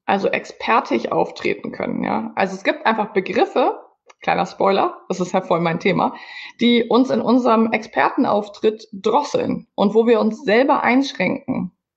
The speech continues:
Wenn wir zum Beispiel immer mit vielleicht, mal gucken, aber eventuell, weiß nicht so genau, ja, können wir noch mal schauen, ähm, unsere Sprache kreieren, dann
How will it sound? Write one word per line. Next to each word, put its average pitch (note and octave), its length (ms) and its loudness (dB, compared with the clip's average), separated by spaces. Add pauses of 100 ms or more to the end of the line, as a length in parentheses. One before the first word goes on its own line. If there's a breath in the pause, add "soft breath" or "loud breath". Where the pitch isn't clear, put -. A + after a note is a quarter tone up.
(720)
Wenn B3 200 4
wir C#4+ 120 0
zum B3 160 2
Beispiel A#3 360 2
immer A#3+ 200 4
mit A3+ 200 0
vielleicht, A3 720 0 (360)
mal G#3 200 0
gucken, G#3+ 420 0
aber G#3 680 4
eventuell, G#3 920 2
weiß G#3 240 0
nicht G#3+ 140 -2
so F#3+ 100 0
genau, G3+ 500 4
ja, G3+ 380 4
können G3+ 180 -2
wir G3+ 60 4
noch G3+ 80 2
mal G#3 140 2
schauen, B3 500 4 (500 loud breath)
ähm, G3 360 2
unsere F#3+ 260 2
Sprache F#3 460 0
kreieren, G3 580 2 (320 loud breath)
dann A#3 460 2